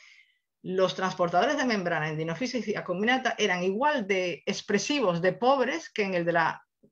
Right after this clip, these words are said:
heterótrofa noctiluca, con lo cual, en, eh, tradu-, dicho de otra manera, tienen, eh, algo de transportadores, pero prácticamente no los usan, ¿eh? Porque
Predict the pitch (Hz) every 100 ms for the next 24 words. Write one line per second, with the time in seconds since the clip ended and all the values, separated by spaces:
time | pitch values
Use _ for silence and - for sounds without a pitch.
0 | _ 190 180 196 233 254 247 202 160 151
1 | 147 139 - - _ 156 151 151 254 285
2 | 285 _ _ - - - _ _ 196 202
3 | 196 190 185 175 185 190 - 190 247 170
4 | 185 202 185 214 277 147 - - _ _
5 | _ 247 269 202 156 147 - _ _ _
6 | 170 165 196 262 226 165 147 151 156 -
7 | 202 180 262 302 214 170 156 208 226 214
8 | 202 233 247 226 220 175 277 - 139 143
9 | 151 - 262 254 156 170 160 - -